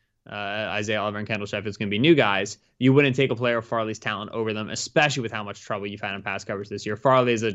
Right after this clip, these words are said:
is a true erase, a third erase, half the field player, in my opinion. So I like that pick for Atlanta.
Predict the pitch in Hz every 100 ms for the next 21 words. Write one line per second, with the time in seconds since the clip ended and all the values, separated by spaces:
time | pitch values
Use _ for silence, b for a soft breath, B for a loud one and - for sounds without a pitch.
0 | - 117 107 - 131 120 120 113 110 110
1 | - - - 120 120 110 107 107 101 110
2 | 107 110 104 107 - 107 101 101 95 95
3 | 101 101 107 180 175 B B B 127 120
4 | 113 107 104 - - - 135